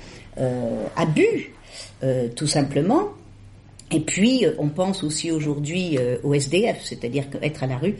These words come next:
c'est effectivement être à, à, à la merci de tout, de n'importe quoi et, et de tout le monde. Et alors là, le, le, le style de la grève change, et notamment, enfin, vous retrouverez dans, dans, dans cette grève des noms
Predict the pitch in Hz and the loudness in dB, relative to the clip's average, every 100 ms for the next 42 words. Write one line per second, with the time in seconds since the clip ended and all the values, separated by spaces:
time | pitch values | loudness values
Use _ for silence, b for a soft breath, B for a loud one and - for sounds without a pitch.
0 | B - 127 - - 147 147 185 196 - | B -8 -6 -6 -6 2 4 4 0 -10
1 | - 147 - 196 170 143 143 135 135 180 | -14 -12 -8 -8 -2 2 4 4 2 -4
2 | 139 - 185 165 139 131 123 123 - 117 | -4 -6 -4 -2 -2 -2 -4 -6 -8 -4
3 | 175 160 - - B B - 151 151 - | -2 -2 -4 -8 B B -2 0 0 -2
4 | 131 117 110 175 175 190 - 196 233 285 | 0 0 0 0 0 0 -4 -2 0 0
5 | 320 B B B - 156 - 156 147 151 | -4 B B B -2 -2 0 0 0 0
6 | 156 - - 262 240 160 160 160 156 196 | -2 -2 2 4 4 2 0 0 -2 -2
7 | - - 139 151 214 - B B B - | -2 -2 0 0 -2 -6 B B B 2
8 | 240 240 233 208 180 160 196 196 156 151 | 2 -2 -12 -14 -12 -10 -10 -12 -10 -8
9 | 156 170 - 170 147 156 190 147 139 135 | -6 -6 -8 -10 -6 -2 -2 -2 -4 -4
10 | 123 120 113 - - 123 - - 135 143 | -4 -6 -8 -8 -8 -6 -4 -4 -4 0
11 | 233 277 233 - - - 117 139 135 202 | 2 2 -2 -8 -20 -18 -4 2 4 6
12 | 285 | 6